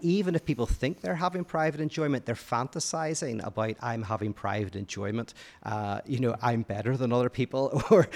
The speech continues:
whatever. So to, to be human is to, is to not just be able to enjoy first class, but also to enjoy the symbolic value of first <laughs> class. In fact, that becomes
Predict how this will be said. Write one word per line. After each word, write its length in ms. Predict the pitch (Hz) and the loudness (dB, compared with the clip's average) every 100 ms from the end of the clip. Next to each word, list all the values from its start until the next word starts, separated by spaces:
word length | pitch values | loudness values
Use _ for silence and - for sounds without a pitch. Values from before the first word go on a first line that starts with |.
| - | 0
whatever. 460 | 147 117 123 135 143 | 4 8 8 6 4
So 160 | 147 - - | 4 0 -2
to, 100 | 147 127 139 | -2 -2 -2
to 140 | - | -2
be 160 | 135 151 | 2 2
human 440 | - 135 127 139 123 | 2 2 2 4 2
is 180 | 117 | 0
to, 360 | - - 107 110 - - - | -2 -4 -2 -2 -4 -18 -10
is 160 | 131 - | -4 -2
to 140 | 135 | 0
not 340 | 120 120 135 - | 2 4 2 2
just 260 | 127 117 | -2 0
be 140 | 113 113 | 0 0
able 160 | 107 | 0
to 180 | 104 107 | -2 -2
enjoy 320 | 104 104 104 | -2 -2 -4
first 340 | 104 107 101 - | -4 -4 -4 -4
class, 360 | 107 123 151 | -2 0 -2
but 240 | - 120 - | -2 -6 -6
also 420 | 113 110 - 117 | -6 -4 -2 -2
to 200 | - 107 | -4 -4
enjoy 460 | 104 101 104 101 104 | -4 -4 -4 -4 -4
the 220 | 107 101 - | -4 -6 -4
symbolic 760 | - - 127 117 110 104 110 - | 0 2 0 -2 -2 -2 -2 -4
value 720 | 104 110 101 101 113 123 113 | -6 -2 -2 -2 -2 -2 -2
of 140 | 113 | -6
first 340 | - 120 - | -4 -2 -2
<laughs> 60 | - | -6
class. 320 | - 147 131 - - | -6 -4 -4 -4 0
In 100 | 143 | 2
fact, 280 | - 127 - | 4 4 6
that 240 | 131 135 | 4 4
becomes 480 | 147 - 123 123 | -2 0 0 0